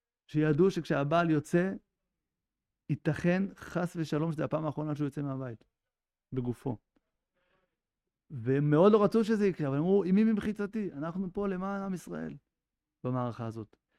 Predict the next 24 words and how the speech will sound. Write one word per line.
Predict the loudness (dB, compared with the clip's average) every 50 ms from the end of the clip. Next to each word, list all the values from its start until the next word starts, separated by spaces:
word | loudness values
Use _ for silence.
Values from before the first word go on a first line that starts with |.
| _ _ _ _ _ _
וכולנו | -4 -4 -4 -4 -4 -4 -4 -2 -2 -2 0 0 0 0
חלק | 0 0 -2 -2 -2
מזה. | -2 -4 -4 -6 -10 -16 _ _ _ _ _
כל | -4 -2 -2 0 0 0 0 0 -2
אחד | -2 -2 -2 -4 -2 -2
בנקודה | -2 -2 -2 -2 -2 -2 0 0 0 0 0 0
שלו, | -2 -2 -2 0 0 2 2
מי | 2 2 2 2
לוחם, | 2 0 -2 -2 -4 -4 -2 0
מי | 0 2 2 2
משפחה | 2 0 -2 -2 -4 -6 -4 -4 -4 -2
של | -2 -2
לוחם, | -4 -2 -2 -2 -4 -4 -4 -8 _ _ _ _ _ _ _ -4
"אמי | -2 0 0 2 2
במחיצתי". | 2 2 0 0 0 -2 -2 0 -2 -4 -2 -2 -2 -2 -2
מסירות | -4 -6 -4 -4 -4 -4 -4 -4
הנפש | -6 -6 -6 -6 -6 -4
של | -4 -4
יצחק | -4 -6 -8 -8 -6 -2 -2 -2 -2 -4 -6
ביוזמה | -4 -2 -2 -2 -2 -2 -2 -2 -2
שלו | -4 -4 -4 -4
שהשתלשלה | -4 -4 -6 -6 -6 -6 -8 -8 -6 -4 -4 -2 0 0 0
לתוך | -2 -2 -2 0 0 0 0 -2 -6 _ _ _ _ _ _ _ _ _ _ _ _ _ -20
שאול, | -14 -8 -8 -4 0 4 4 4 4 4 0